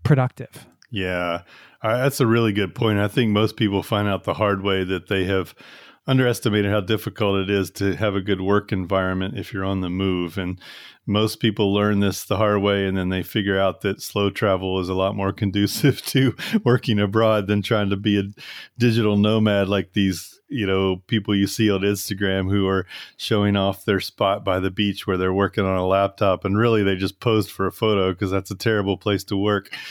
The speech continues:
Speaker 2: And they're really holed up in their room the rest of the <laughs> time because they need a
Speaker 1: <laughs>
Speaker 2: desk and they need the right lighting <laughs>
Speaker 1: Yeah.
Speaker 2: and good Wi-Fi.
Speaker 1: <laughs> No, it's so true. When you're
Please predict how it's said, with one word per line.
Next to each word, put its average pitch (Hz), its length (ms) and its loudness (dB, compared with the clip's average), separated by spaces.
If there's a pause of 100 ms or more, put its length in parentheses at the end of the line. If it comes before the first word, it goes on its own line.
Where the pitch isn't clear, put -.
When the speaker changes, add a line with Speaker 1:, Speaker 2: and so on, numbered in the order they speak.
(180)
Speaker 2:
And 98 140 -2
they're 98 120 0
really 104 300 2
holed 107 280 2
up 104 200 -2
in 101 80 2
their 104 160 0
room 117 300 4
the 113 80 4
rest 127 360 2
of 220 100 4
the 165 100 4
<laughs> - 120 -8 (100)
time - 260 -2
because 117 400 -2
they 113 120 2
need 110 200 2
a 104 80 2
Speaker 1:
<laughs> 123 180 -2
Speaker 2:
desk 120 280 -6 (360)
and 110 140 2
they 110 100 4
need 110 220 2
the 107 100 4
right 120 220 2
lighting 117 480 2 (420)
<laughs> - 540 -6
Speaker 1:
Yeah. 151 160 0 (280)
Speaker 2:
and 143 240 -2
good 135 160 4
Wi-Fi. 120 800 2
Speaker 1:
<laughs> - 40 -20 (1700)
No, 139 200 0
it's 135 100 -6
so 143 140 0
true. 127 420 -2 (520)
When 170 260 0
you're 269 560 2